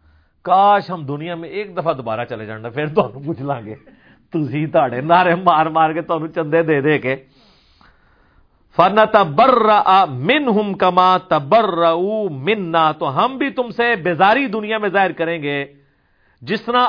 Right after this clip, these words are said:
آج تم ہم سے بیزار ہو رہے ہو نا، اگر دنیا میں دوبارہ جانا نصیب ہو جائے نا، تو ہم اب دنیا میں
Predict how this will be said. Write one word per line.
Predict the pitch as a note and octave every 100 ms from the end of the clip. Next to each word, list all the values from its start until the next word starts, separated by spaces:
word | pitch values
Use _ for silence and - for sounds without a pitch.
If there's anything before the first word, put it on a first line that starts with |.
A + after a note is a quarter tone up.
| -
آج | A3+ C#4 D#4 D#4
تم | D4+ D4
ہم | A3+ G#3
سے | B3
بیزار | G3 F#3+ F#3 A3+
ہو | A3 G#3
رہے | A#3
ہو | A#3
نا، | B3+ F#3 _ _ _ _
اگر | A3+ B3 C#4+
دنیا | D#3+ G#3+ B3+ D#4+
میں | E4
دوبارہ | F#3 G3 G#3+ C#4+ E4
جانا | C#4 C4+
نصیب | C4+ B3 B3 A#3+
ہو | A3
جائے | A#3
نا، | A#3+ A#3+
تو | A#3+ A#3 F3+ F#3
ہم | A#3
اب | - E4 B3
دنیا | B3+ C4
میں | C4